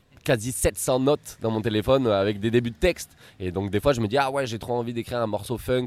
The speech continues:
euh, pour qu'il soit un peu souriant. » Et je vais chercher dans ces notes, euh, deux phrases par deux phrases. Là, euh, ces quatre-là, je trouve qu'elles vont avec là. Et c'est du puzzle. Donc il y a plein de manières de faire. Mais j'adore. C'est que j'arrêterai jamais d'écrire.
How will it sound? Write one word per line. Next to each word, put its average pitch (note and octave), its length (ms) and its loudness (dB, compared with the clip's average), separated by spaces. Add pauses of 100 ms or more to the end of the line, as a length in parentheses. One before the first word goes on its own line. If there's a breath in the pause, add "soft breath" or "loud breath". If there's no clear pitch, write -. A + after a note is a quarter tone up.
euh, G#2+ 100 -2
pour G2 140 -6
qu'il G2 100 -14
soit A2+ 120 -2
un G2+ 40 -2
peu G#2 120 -6
souriant. » G2+ 420 0
Et - 20 2
je F#2 80 -4
vais G2 80 -6
chercher A2+ 280 -8
dans G#2+ 120 -2
ces G#2 140 -6
notes, A#2+ 200 2 (380 soft breath)
euh, G2 140 2
deux F#2 140 0
phrases G#2+ 240 -4
par G2+ 160 -4
deux G#2+ 120 -2
phrases. G2+ 560 0 (280 soft breath)
Là, G2+ 260 2
euh, F#2+ 120 2
ces F#2+ 160 -6
quatre-là, G#2+ 300 -2
je G#2 60 -4
trouve G#2+ 140 -8
qu'elles G2+ 140 -6
vont G2+ 80 0
avec G2 180 -2
là. A2 140 -2
Et G#2+ 120 0
c'est G#2 220 -4
du G#2 120 -4
puzzle. A2+ 460 4
Donc G2+ 160 -4
il - 20 -6
y A2 40 2
a G#2 40 2
plein C#3+ 160 2
de C3 60 0
manières B2 280 2
de A2 100 0
faire. A#2+ 260 0 (280 soft breath)
Mais A2 120 0
j'adore. A2+ 420 6
C'est - 220 -4
que G2+ 300 2
j'arrêterai A2 380 4
jamais A#2 180 4
d'écrire. G2+ 320 0